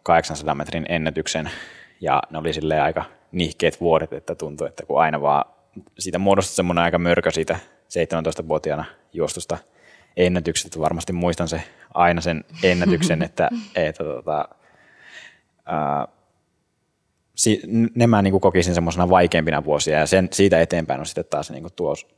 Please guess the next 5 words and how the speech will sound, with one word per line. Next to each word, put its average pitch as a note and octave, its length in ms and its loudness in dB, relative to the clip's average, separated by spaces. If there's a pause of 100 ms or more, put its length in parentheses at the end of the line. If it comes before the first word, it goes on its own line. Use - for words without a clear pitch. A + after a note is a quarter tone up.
tuloskunto D#2 500 -2
niinku C#2+ 260 -8
lähtenyt C#2+ 360 -4 (540)
vahvasti F2 420 4
eteenpäin. E2 580 0